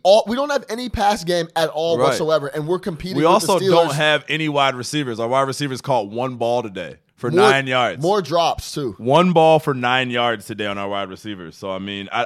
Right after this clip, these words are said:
Speaker 2: I, that's what I'm saying. You're not. I, I, I don't really. Even if Trubisky comes in, it's not like I'd be expecting him to do anything spectacular. It's just, if this is what you're gonna do, let him come in and get the reps.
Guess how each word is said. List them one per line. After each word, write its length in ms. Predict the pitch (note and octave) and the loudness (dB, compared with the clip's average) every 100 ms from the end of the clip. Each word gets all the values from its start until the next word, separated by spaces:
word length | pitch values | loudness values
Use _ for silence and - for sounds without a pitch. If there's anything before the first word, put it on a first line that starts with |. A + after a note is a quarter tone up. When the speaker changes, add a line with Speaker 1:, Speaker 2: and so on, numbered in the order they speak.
| B2 | -2
Speaker 2:
I, 40 | A2+ | -2
that's 200 | C#3 D#3 | -2 -2
what 80 | |
I'm 100 | C#3 | -8
saying. 220 | B2 C#3+ B2+ | -6 -6 -4
You're 100 | B2+ | 0
not. 200 | D3 C#3 | 2 2
I, 60 | B2 D#3 | 2 2
I, 200 | D3+ D#3+ | 4 2
I 40 | D#3 | 2
don't 140 | F3 | 0
really. 280 | D#3+ D#3+ D3 | 0 -2 -2
Even 160 | E3+ F3+ | -4 -2
if 140 | E3+ | -4
Trubisky 400 | D#3 C#3 D3+ D3 - | -2 -2 -2 -4 -4
comes 260 | C#3 B2 | -4 -4
in, 160 | C3+ D3 | -6 -6
it's 140 | B2 | -6
not 140 | C3 A#2+ | -4 -4
like 140 | A#2+ | -2
I'd 160 | A#2 A2 | -2 -2
be 100 | A#2 | -4
expecting 460 | G2 C3 B2 A#2 | -4 -4 -4 -4
him 140 | A#2+ A2+ | -8 -6
to 60 | |
do 280 | G2+ G#2+ A2+ | -6 -6 -6
anything 560 | G2+ A#2 A2+ A2+ G#2 G2+ _ _ _ _ | -6 -10 -8 -8 -8 -12 _ _ _ _
spectacular. 760 | - B2 F#2 C3+ B2 D3 D3+ C#3+ | -10 -8 -6 -2 -2 0 2 2
It's 100 | A#2+ | 0
just, 240 | C3+ - | -4 -2
if 180 | C3 G2+ | -10 -2
this 220 | C#3+ D3+ | 0 0
is 160 | D#3+ A#2+ | -2 2
what 260 | C#3+ C#3 | 0 2
you're 80 | D3 | -6
gonna 280 | B2+ C3+ C3 | -4 -2 -4
do, 400 | G#2+ C3 D#3+ G#3 _ _ _ _ | -2 0 0 -2 _ _ _ _
let 260 | G#2 C#3+ A2+ | 0 0 0
him 220 | C#3 B2+ | -6 -4
come 240 | C#3 C3 | -2 -2
in 100 | A#2+ | -2
and 100 | A2 | -4
get 160 | A2+ - | -6 -8
the 80 | F#2+ | -8
reps. 500 | G2+ F2+ - - | -6 -6 -10 -20